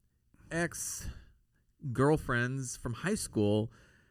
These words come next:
caught a glimpse of me on, like, one of the primetime news. It was just a fucking faint glimpse of, like, through the camera, pe-, like, there were people, and I was moving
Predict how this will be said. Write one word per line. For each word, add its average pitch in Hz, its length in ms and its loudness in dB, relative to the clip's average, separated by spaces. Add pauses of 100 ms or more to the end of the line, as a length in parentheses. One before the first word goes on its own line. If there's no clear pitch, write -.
(720)
caught 214 380 -4
a 180 60 4
glimpse 151 520 2
of 117 200 -2
me 113 360 2
on, 117 480 -2
like, 123 240 -2
one 135 180 -4
of 131 60 -6
the 113 220 -2
primetime 120 580 -6
news. 156 300 0
It 139 100 -2
was 127 140 2
just 160 180 -4
a 123 160 -4 (540)
fucking - 400 -6
faint 131 420 -2
glimpse 127 340 0
of, 139 380 -2
like, 131 180 0
through 156 340 4
the 139 100 4
camera, 139 400 0
pe-, 156 300 -6
like, 131 200 -2
there 131 100 -4
were 113 60 -10
people, 156 320 -2
and 131 80 0
I 131 60 2
was 120 160 0
moving 127 640 6